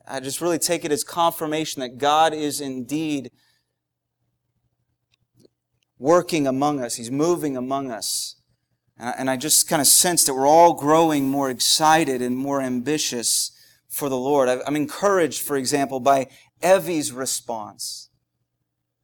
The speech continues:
Already, Evie's begun thinking through, thinking about children's ministry through our mission to ministry model.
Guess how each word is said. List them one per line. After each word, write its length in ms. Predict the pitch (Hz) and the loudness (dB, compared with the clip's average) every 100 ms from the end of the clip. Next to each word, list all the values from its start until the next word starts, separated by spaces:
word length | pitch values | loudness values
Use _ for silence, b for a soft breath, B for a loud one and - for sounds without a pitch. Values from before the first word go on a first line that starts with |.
| _ _ _ _ _ _ _ _ _ _ _ _ _ _ _ _ _ _ _ _ _ _ | _ _ _ _ _ _ _ _ _ _ _ _ _ _ _ _ _ _ _ _ _ _
Already, 540 | - 160 180 180 165 151 | 2 4 6 6 6 4
Evie's 240 | 160 151 | 2 -2
begun 340 | 156 151 151 | 0 2 2
thinking 640 | 147 - 180 180 - 160 139 | -2 -2 -2 -2 -6 -4 -4
through, 800 | - - 160 165 156 143 - 120 | -6 -8 -4 0 0 -2 -8 -18
thinking 480 | - 185 185 175 156 | -8 -8 -6 -8 -4
about 300 | 139 143 - | 0 0 0
children's 580 | - 175 180 151 151 127 | -6 -4 -4 -6 -8 -6
ministry 800 | 151 165 160 - 131 127 123 b b b - | -6 -6 -8 -8 -4 -4 -6 b b b -14
through 480 | - 165 165 160 | -6 0 4 4
our 260 | 165 147 143 | 4 4 4
mission 420 | 143 156 - 170 | 2 -2 -4 -4
to 80 | 139 | -4
ministry 560 | 135 147 151 - 143 127 | -4 -4 -4 -6 -6 -6
model. 560 | 123 127 123 107 107 | -4 -4 -6 -8 -12